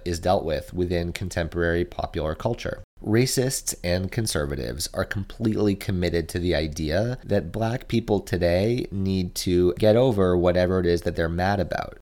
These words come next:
Whereas the rest of us recognize that we really need truth commissions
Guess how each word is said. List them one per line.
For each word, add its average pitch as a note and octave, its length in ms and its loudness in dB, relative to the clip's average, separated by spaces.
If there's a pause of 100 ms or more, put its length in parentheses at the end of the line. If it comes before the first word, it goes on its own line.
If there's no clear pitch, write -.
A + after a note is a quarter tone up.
(120)
Whereas G2 800 4
the F#2 180 -2
rest C3+ 320 0
of A2+ 80 0
us G#2+ 180 4
recognize F2+ 720 2
that F2 260 2
we G2+ 200 4
really A#2 360 6
need G2+ 300 0
truth A2+ 400 -2
commissions A1 640 -8